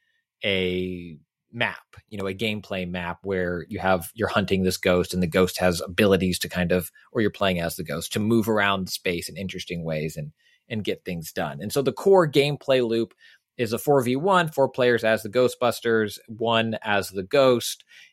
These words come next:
and, or you can, you know, again, play solo and have A I fill those roles. And the ghost is trying to get a haunt meter to one hundred,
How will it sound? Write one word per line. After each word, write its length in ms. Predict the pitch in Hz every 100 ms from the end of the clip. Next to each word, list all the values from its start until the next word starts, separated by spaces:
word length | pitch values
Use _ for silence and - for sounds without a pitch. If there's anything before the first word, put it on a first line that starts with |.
| _ -
and, 320 | 113 110 110
or 160 | 123 120
you 80 | 117
can, 260 | 123 113 -
you 100 | 92
know, 80 |
again, 260 | 90 90 87
play 220 | - 104
solo 400 | - 92 90 92
and 140 | 87 -
have 200 | 101 92
A 180 | 98 92
I 180 | 85 82
fill 200 | 95 90
those 200 | 90 92
roles. 460 | 156 147 117 110 - - _ 123
And 140 | 120
the 60 | 117
ghost 460 | 143 143 147 - -
is 140 | 107
trying 460 | - 120 117 117 110 -
to 140 | 113
get 220 | 101 117 -
a 140 | 107
haunt 500 | - - 151 151 - -
meter 480 | 143 143 147 147 151 -
to 260 | - 127 117
one 240 | 104 101
hundred, 480 | 90 139 156 214